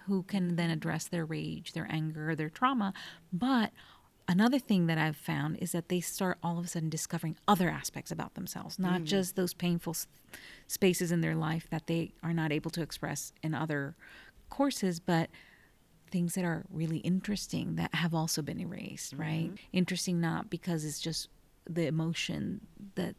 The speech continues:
Speaker 1: is the result of real crises or pain, but little aspects of them that were kept hidden.
Speaker 2: Mm-hmm.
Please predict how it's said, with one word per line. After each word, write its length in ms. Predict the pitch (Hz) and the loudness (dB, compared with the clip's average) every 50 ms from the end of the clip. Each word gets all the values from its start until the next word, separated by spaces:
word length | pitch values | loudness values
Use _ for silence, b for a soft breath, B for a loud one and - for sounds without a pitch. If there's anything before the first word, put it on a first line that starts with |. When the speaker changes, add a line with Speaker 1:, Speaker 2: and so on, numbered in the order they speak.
| - | -2
Speaker 1:
is 160 | - 170 156 | -2 -2 0
the 80 | 160 160 | 0 0
result 480 | 147 156 160 - 165 151 - 139 - 170 | -2 -2 -2 -2 -4 -6 -6 -6 -6 -6
of 120 | 156 160 | -6 -4
real 220 | 160 160 156 151 | -2 -2 -2 -2
crises 540 | 143 - - 151 143 143 - - 139 135 - | -4 -4 -6 -6 -6 -6 -6 -6 -6 -6 -6
or 80 | 135 - | -8 -6
pain, 360 | - 208 220 220 202 185 175 B B B B B B B - | -2 0 2 4 4 4 2 B B B B B B B -2
but 240 | 175 180 175 170 - - - - _ - _ _ _ _ _ - | 2 2 2 2 2 -2 -12 -20 _ -20 _ _ _ _ _ -8
little 320 | 160 160 180 165 160 - - - | -2 0 0 0 0 -2 -4 -6
aspects 500 | - 151 156 - - - 156 151 - - | -6 -6 -6 -6 -6 -6 -6 -6 -4 -6
of 100 | 156 - | -6 -4
them 160 | - 143 147 | -2 -4 -2
that 180 | 147 151 - - | -2 -4 -6 -6
were 120 | 143 147 | -8 -10
kept 320 | - - 160 - - - - | -8 -6 -6 -6 -6 -8 -6
hidden. 460 | - 156 143 - - - - 180 - B B B | -2 -2 -2 -2 -2 -4 -4 -6 -8 B B B
Speaker 2:
Mm-hmm. 140 | 135 131 | -12 -12